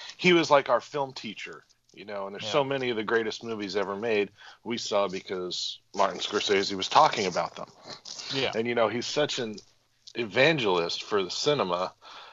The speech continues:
Speaker 1: that, like, the way he's been dismissed as this elitist and a snob, it's like, you know, or the gatekeeper. That's my favorite thing. Like, that's just the dumbest expression I've ever heard, but particularly with regard to him. This guy's been holding the gate open for fifty years.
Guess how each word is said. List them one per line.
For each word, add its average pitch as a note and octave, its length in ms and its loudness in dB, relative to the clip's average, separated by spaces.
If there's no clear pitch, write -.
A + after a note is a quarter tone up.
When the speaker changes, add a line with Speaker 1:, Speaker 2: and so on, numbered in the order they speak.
Speaker 1:
that, A2 200 0
like, G#2 320 0
the C3 120 -2
way B2 180 0
he's A2+ 200 -6
been A2 180 -2
dismissed A#2+ 540 -2
as G2 120 -2
this G2 220 -2
elitist G2 580 0
and F2 140 -2
a D#2 40 -2
snob, G2+ 540 8
it's - 160 0
like, F#2 320 4
you F2+ 80 -10
know, E2+ 140 -6
or A#2+ 60 8
the B2+ 60 6
gatekeeper. B2 760 0
That's G2 180 -2
my F#2+ 100 -2
favorite F2 400 -6
thing. E2+ 140 -10
Like, F#2 140 -6
that's - 200 -4
just - 140 -6
the G2+ 80 -6
dumbest F2 400 4
expression - 400 -6
I've D#2+ 60 0
ever D#2+ 240 -2
heard, E2+ 240 2
but E2+ 100 -4
particularly A#2 480 2
with F#2 100 2
regard F2+ 300 6
to F#2+ 80 -2
him. F2+ 140 0
This A#2+ 140 -4
guy's C3+ 200 6
been G#2+ 140 0
holding A2 300 4
the F#2+ 80 0
gate F#2+ 280 2
open F2 320 -2
for - 160 -20
fifty - 380 -10
years. E2+ 500 -4